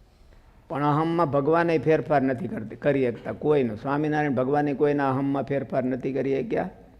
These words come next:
અને એકેય ભગવાન નથી કરી શક્યા. અહમ પકડાઈ ગયો હોય ને એને ફેરફાર ન થાય. બીજે ક્યાંક ઊંધું પકડાઈ ગયું હોય તો એમાં ફેરફાર થાય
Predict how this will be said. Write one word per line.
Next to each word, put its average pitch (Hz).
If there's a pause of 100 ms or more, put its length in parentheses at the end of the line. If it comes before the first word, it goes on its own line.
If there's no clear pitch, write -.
(580)
અને 147
એકેય 170
ભગવાન 143
નથી 113
કરી 104
શક્યા. - (2000)
અહમ 151
પકડાઈ 170
ગયો 170
હોય 170
ને 160
એને 165
ફેરફાર 151
ન 127
થાય. - (800)
બીજે 170
ક્યાંક 160 (600)
ઊંધું 170
પકડાઈ 160
ગયું 143
હોય 127
તો 143
એમાં 139
ફેરફાર 139
થાય -